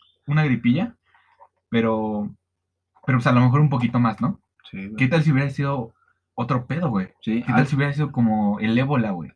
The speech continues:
Speaker 2: totalmente,
Speaker 1: A nivel
Speaker 2: güey,
Speaker 1: mundial,
Speaker 2: a nivel
Speaker 1: güey.
Speaker 2: mundial, güey.
Speaker 1: O
Speaker 2: Ujú.
Speaker 1: él, él lo decía, ¿qué, qué tal si, si solo hubiera tenido mortalidad entre el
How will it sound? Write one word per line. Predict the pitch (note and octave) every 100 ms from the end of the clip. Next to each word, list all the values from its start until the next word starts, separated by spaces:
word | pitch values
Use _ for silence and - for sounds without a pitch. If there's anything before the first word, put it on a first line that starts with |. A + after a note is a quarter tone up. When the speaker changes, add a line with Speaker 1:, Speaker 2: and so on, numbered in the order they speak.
| -
Speaker 2:
totalmente, | A2+ A2+ B2
Speaker 1:
A | D3+
nivel | B2+
Speaker 2:
güey, | B2+ C3
Speaker 1:
mundial, | A2+ B2
Speaker 2:
a |
nivel | B2+ A#2
Speaker 1:
güey. | C3
Speaker 2:
mundial, | A#2+ A2+
güey. | A2 F#2 _ -
Speaker 1:
O | A#2 A#2+ A#2
Speaker 2:
Ujú. | -
Speaker 1:
él, | B2+ -
él | C3
lo | C3
decía, | A2 - B2
¿qué, | C3 C#3+ -
qué | C3
tal | C#3+
si, | C#3+ D#3 C3+ B2 - _
si | _ A#2 G#2+ G#2+ G2+ G2 G2+ - _ _
solo | B2+ B2+
hubiera | C#3+ D3
tenido | C#3 C#3+
mortalidad | C3 A#2 G#2+ G#2 A#2+
entre | D3 C3 G#2 G2+
el | G2 G2